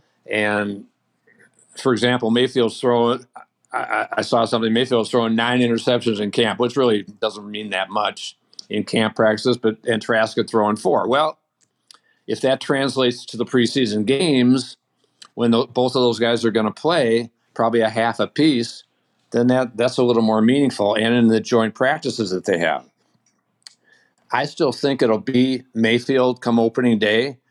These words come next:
because he's got the experience, uh, in his career, uh, having started for three years in, in Cleveland and,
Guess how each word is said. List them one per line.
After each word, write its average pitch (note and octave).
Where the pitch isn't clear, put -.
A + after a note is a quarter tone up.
because E3+
he's A2+
got A2+
the G#2
experience, B2
uh, G#2+
in A#2
his G#2+
career, A2+
uh, G2
having G#2
started A2
for G#2
three A#2
years A2
in, G#2+
in G#2
Cleveland B2
and, F#2